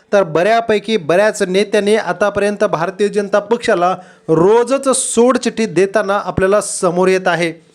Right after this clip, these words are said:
ज्यांच्यावरती आरोप केले त्यांनाच पक्षात घेऊन मोठं केलं, निष्ठावंतांना डावलणे आणि आता मात्र भारतीय जनता पक्षाला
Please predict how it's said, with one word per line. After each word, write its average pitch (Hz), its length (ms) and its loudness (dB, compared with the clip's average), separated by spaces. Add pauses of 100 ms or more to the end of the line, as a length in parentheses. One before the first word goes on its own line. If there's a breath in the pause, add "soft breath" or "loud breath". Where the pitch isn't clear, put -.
(640 loud breath)
ज्यांच्यावरती 220 800 0
आरोप 214 400 0
केले 214 260 0
त्यांनाच 214 480 -2
पक्षात 208 420 -2
घेऊन 196 400 0
मोठं 185 360 0
केलं, 214 400 0
निष्ठावंतांना 202 800 0
डावलणे 208 640 0 (400 loud breath)
आणि 220 360 -2
आता 196 480 0
मात्र 208 480 -2
भारतीय 185 400 -2
जनता 190 300 -2
पक्षाला 185 540 0